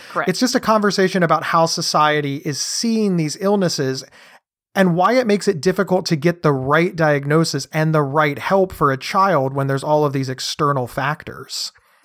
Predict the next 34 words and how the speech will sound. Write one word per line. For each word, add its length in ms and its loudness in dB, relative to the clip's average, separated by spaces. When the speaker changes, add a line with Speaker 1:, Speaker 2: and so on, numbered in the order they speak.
Speaker 1:
And 220 -4
coming 280 0
to 120 -6
getting 300 2
the 80 -6
right 220 -4
help. 340 -6
Right 220 0
now, 440 0
with 360 -6
psychosis 580 -6
for 120 -6
children, 580 0
schizophrenia, 680 -2
the 200 -4
only 520 -2
help, 480 -2
the 120 -2
only 200 0
treatment 640 -4
is 160 -2
the 100 -4
exact 320 -6
same 160 -10
thing 240 -8
for 140 -6
adults, 520 0
which 240 -2
is 360 -4
antipsychotic 760 -2
medications, 760 -8
and 480 -2
which 400 -6
have 260 -2